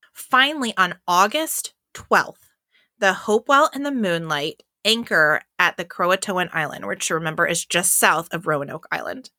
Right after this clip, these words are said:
And the crew sees plumes of smoke on Roanoke Island,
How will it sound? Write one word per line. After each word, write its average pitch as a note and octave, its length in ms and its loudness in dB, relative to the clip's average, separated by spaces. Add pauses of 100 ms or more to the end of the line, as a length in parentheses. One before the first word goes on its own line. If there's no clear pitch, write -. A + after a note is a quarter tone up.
(140)
And G#3 180 4
the G#3 80 6
crew D4 640 4
sees G#3+ 360 -2
plumes A#3+ 500 -4
of A3+ 140 -2
smoke - 720 0 (240)
on G3 260 4
Roanoke F3+ 460 2
Island, D#3+ 520 -4